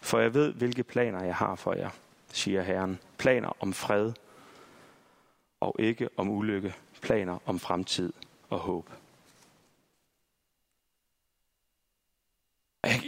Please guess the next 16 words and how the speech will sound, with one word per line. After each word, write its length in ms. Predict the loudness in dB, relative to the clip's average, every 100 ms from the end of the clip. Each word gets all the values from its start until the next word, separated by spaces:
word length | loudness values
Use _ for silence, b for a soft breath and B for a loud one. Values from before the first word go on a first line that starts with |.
| -4
jeg, 120 | -6 -8 -20 -20 -20 -4
jeg 140 | 0 2
kan 120 | 2
bare 240 | 2 4
ikke 120 | 4 4
lade 220 | 4 4
være 220 | 4 4
med 360 | 2 2 0 -2 -2 -2
at 60 |
blive 200 | 0 -2
så 120 | -2
begejstret, 540 | -2 2 2 2 -2 -2
når 120 | 0
jeg 100 | 0
læser 360 | 0 -2 -2 -4
det. 200 | -4